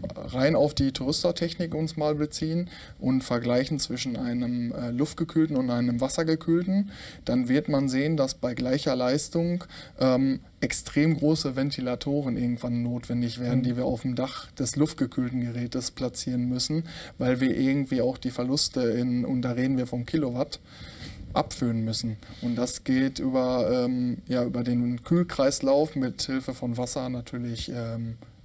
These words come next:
Speaker 1: deutlich einfacher.
Speaker 2: Ich könnte mir auch vorstellen, dass das auch ein Korrosionsthema ist, oder? Weil,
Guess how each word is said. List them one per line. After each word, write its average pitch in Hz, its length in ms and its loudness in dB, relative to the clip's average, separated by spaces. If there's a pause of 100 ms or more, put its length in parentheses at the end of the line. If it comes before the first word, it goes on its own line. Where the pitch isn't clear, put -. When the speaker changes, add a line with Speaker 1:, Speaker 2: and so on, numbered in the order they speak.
Speaker 1:
deutlich 127 640 0 (100)
einfacher. - 440 -4 (280)
Speaker 2:
Ich - 120 -14
könnte 190 240 4
mir 180 180 6
auch 156 120 2
vorstellen, 160 800 2
dass 151 360 2
das - 480 0
auch 151 240 0
ein 156 80 0
Korrosionsthema 139 800 2
ist, 110 260 -6
oder? 208 220 0
Weil, 127 220 6